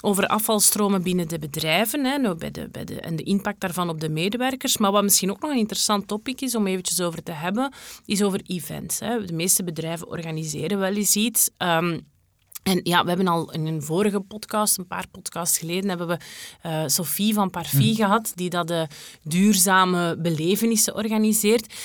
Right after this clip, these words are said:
Speaker 1: In dat concept kadert eigenlijk jouw verhaal ook wel, hè. Wat, wat kan, wat kan je aanbieden met Ecosmart op gebied van events?
Speaker 2: Ehm, wij hebben ook een dienst of een expert die echt wel met events bezig is. Dus we krijgen in Nederland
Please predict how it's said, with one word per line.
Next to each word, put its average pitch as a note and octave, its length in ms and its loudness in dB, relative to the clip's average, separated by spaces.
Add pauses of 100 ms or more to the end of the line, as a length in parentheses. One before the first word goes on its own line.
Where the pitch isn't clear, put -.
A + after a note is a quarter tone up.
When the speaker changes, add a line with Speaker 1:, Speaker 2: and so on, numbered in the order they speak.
(140)
Speaker 1:
In G#3+ 160 6
dat A#3 140 6
concept A3+ 720 2
kadert G#3+ 540 2
eigenlijk A3 380 2
jouw E3+ 280 0
verhaal D#3+ 400 -2
ook G#3 300 6
wel, D3 220 -10
hè. G3 140 -8
Wat, C4 180 4
wat A3 380 2
kan, D4 380 2
wat G#3+ 160 0
kan B3+ 200 0
je G#3 180 0
aanbieden A#3 560 0
met F3+ 140 -4
Ecosmart A3 720 -2
op - 140 -10
gebied F#3+ 420 -2
van F#3 360 0
events? C#3 680 -4 (680)
Speaker 2:
Ehm, D3+ 360 8 (240)
wij C#3+ 200 4
hebben E3 260 6
ook F3+ 160 4
een D3 200 6
dienst - 680 4
of C#3+ 100 0
een D3 120 8
expert D3 640 2
die D3 140 4
echt D3 180 0
wel D#3+ 100 6
met D3 180 4
events C3+ 360 6
bezig B2 380 4
is. G#2+ 200 -4
Dus - 320 -2
we C3 80 0
krijgen D3 440 4
in C#3 160 10
Nederland D#3 800 6